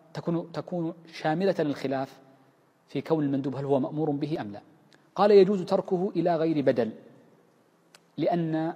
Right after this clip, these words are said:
الواجب الموسع، آه، يجوز تركه إلى بدل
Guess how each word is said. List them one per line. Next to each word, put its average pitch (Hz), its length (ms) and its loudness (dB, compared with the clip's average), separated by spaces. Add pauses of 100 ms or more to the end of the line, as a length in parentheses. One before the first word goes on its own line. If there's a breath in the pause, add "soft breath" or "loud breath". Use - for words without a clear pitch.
(140)
الواجب 151 480 0 (540)
الموسع، 143 580 -2 (1600)
آه، 113 380 -10 (920)
يجوز 160 280 -2
تركه 160 600 -2
إلى 196 160 4
بدل 143 280 2